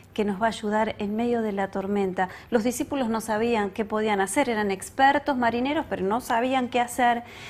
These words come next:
Pero cuando Jesús entró en la barca, todo se calmó. Permitamos entonces que Jesús pelee cada una de nuestras batallas. Yo quiero animarte, ¿cuáles son tus batallas?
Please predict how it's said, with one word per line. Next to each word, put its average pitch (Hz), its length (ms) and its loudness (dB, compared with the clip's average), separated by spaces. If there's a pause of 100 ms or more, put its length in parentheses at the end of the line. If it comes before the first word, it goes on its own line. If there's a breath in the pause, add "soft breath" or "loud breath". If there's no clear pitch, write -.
(140)
Pero 220 200 2
cuando 220 300 0
Jesús 254 540 -4
entró 220 600 0
en 196 140 -4
la 190 140 -2
barca, 185 380 -4
todo 226 500 -2
se 190 200 -8
calmó. 185 460 -6 (400 loud breath)
Permitamos 226 600 0
entonces 202 460 -2
que 202 140 -6
Jesús 190 380 -8
pelee 220 520 0
cada 214 200 2
una 214 160 -2
de 208 60 0
nuestras 196 340 -4
batallas. 202 420 -2
Yo 233 100 -4
quiero 247 200 -2
animarte, 208 420 -2
¿cuáles 277 240 -2
son 233 220 -4
tus 196 180 -8
batallas? 180 640 -10